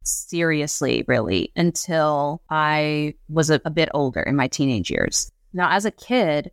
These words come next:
I also experienced an environment of lack because, again, I grew up with my mom being a single teen mom. I grew up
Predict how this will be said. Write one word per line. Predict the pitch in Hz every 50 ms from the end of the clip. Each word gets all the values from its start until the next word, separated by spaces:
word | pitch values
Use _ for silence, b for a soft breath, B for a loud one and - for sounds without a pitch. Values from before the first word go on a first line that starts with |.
| _ -
I | 175 175 - -
also | - 175 160 170 - - - 226 214 208 208 202 202 196 202 202 214 - - -
experienced | 175 - - - - - - 160 160 160 160 160 156 156 156 156 156 - - - - - - - - - -
an | 185 185 185
environment | 180 180 170 160 - - 147 147 151 160 180 190 202 214 233 254 -
of | 175 160 -
lack | - 156 139 127 180 320 - _ - - - - - -
because, | - 185 - - 185 165 165 165 160 165 - - - -
again, | - 170 - 175 170 170 170 170 - -
I | 160
grew | 160 - 165 170 175 - -
up | 151 151 160 - - _ -
with | 165 165 160 160 - - _ -
my | 165 156
mom | 156 156 151 160 165
being | 165 170 165 156
a | 156 160
single | - - 147 139 147 147
teen | - - - 143 135 135 139
mom. | 185 254 277 262 254 254 262 269 - _ _ _ - - -
I | - 156 156 151 151 151 151
grew | 143 - 160 156 156
up | 156 156 190 -